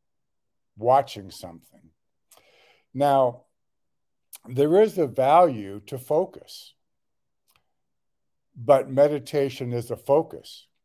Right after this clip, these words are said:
It's a focus on your inner being, your inner self, the inner workings of your body. In fact, the studies show that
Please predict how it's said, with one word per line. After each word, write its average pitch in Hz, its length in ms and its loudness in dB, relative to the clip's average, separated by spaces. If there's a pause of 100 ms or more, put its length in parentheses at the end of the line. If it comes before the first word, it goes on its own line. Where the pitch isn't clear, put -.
(220)
It's 139 200 -6
a 131 60 -6
focus 143 600 -2
on 131 260 -2
your 120 220 -8
inner 131 300 -6
being, 120 460 -6
your 101 240 -12
inner 120 280 -8
self, 107 600 -2
the 117 120 -12
inner 131 260 -6
workings 117 580 -8
of 107 200 -6
your 98 120 -14
body. 110 500 0 (640)
In 127 80 -8
fact, 147 340 6
the 131 280 -2
studies 170 460 0
show 131 440 2
that 117 320 -2